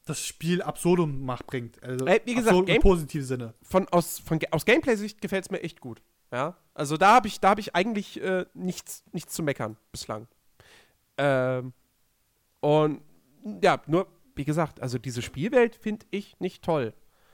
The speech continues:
Speaker 2: Ähm, und da es halt nun mal auch irgendwo ein Open-World-Spiel ist, wenn auch, es sind einzelne Blasen mit dünnen Schläuchen miteinander verbunden, aber dennoch kannst du ja,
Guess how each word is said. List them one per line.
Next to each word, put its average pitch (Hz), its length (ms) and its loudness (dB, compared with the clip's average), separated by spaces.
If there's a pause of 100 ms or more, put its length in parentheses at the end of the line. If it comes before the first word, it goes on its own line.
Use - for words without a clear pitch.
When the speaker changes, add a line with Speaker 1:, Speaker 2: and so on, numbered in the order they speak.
(360)
Speaker 2:
Ähm, 123 600 0 (560)
und 151 220 6 (180)
da 165 160 6
es 202 120 0
halt 196 140 0
nun 180 120 4
mal 175 220 6
auch 170 300 2
irgendwo 175 320 2
ein - 140 -4
Open-World-Spiel 135 1120 -4
ist, - 260 -6
wenn 175 240 -2
auch, 156 420 2 (1300)
es 165 100 -10
sind 170 180 -2
einzelne 170 320 0
Blasen 185 560 4
mit 160 320 -4
dünnen 190 160 4
Schläuchen 180 360 2
miteinander 156 440 0
verbunden, 226 600 2
aber 147 460 2 (560)
dennoch 214 460 0
kannst 185 300 -6
du 202 40 -4
ja, 185 440 6